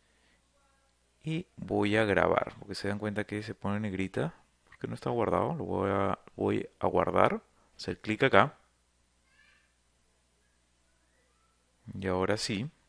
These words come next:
Y lo voy a quitar del dibujo para después de nuevo ingresarlo. Voy a poner remove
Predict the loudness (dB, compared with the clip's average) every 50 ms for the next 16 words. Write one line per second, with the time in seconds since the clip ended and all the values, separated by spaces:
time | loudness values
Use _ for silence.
0 | _ _ _ _ -20 -20 _ _ -20 -20 -20 -20 -20 _ _ -8 -4 0 2 4
1 | 6 6 6 4 2 0 -2 0 4 4 4 4 4 0 -6 _ _ _ _ _
2 | _ -10 -6 -6 -4 -4 -4 -4 -2 -2 -2 -4 -4 -2 -2 -2 -2 -2 -6 -14
3 | _ _ _ _ _ _ _ _ _ _ _ _ _ _ _ _ _ _ _ _
4 | _ _ _ _ _ _ _ _ _ _ _ _ _ _ _ _ _ _ _ -4
5 | -2 0 2 0 0 -2 -2 -2 0 0 0 -2 -6 -12 -16 -10 -6 -4 -2 0
6 | 2 2 4 4 4 4 4 2 0 -4 -8 _ _ _ _ _ _ -10 -8 -4
7 | -4 -2 -4 -2 -2 -2 -2 -2 -4 -6 -10 -10 -8 -6 -6 -6 -6 -6 -8 -6
8 | -4 -2 -2 -2 -4 -6 -10 -10 -6 -6 -4 -4 -4 -4 -6 -6 -8